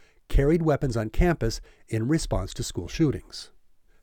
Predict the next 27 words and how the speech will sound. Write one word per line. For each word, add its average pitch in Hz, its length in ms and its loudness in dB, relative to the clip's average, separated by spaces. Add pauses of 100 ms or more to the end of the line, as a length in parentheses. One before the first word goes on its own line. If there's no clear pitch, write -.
Parents 143 320 4
were 127 120 2
upset 143 440 0
about 113 220 -4
how 143 260 0
the 156 120 0
district, 110 520 -2
about 104 240 -4
a 101 60 -10
hundred 113 320 -6
and 101 100 -10
twenty-four 113 460 -4
miles 101 300 -4
southwest 107 520 -4
of 110 80 -8
Fort 101 240 -10
Worth, 127 320 -4 (260)
handled 147 340 0
the 92 120 -8
incident. - 460 -12 (600)
After 127 280 0
the 113 100 2
third 127 260 2
grader 101 220 -2
found 151 320 2
the 123 60 4
gun, 87 320 -4